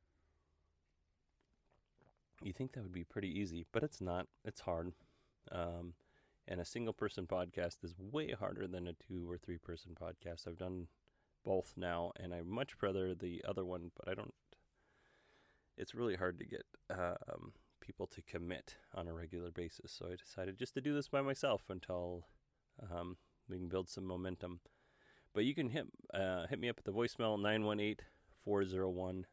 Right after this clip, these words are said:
zero zero seven one. And if you have any comments,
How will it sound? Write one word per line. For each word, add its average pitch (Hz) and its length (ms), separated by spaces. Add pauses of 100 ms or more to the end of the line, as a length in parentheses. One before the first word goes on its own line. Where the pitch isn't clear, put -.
(120)
zero 98 300
zero 95 280
seven 101 380
one. 127 200 (760)
And 107 180
if 110 140
you 117 60
have 117 100
any 113 100
comments, 110 520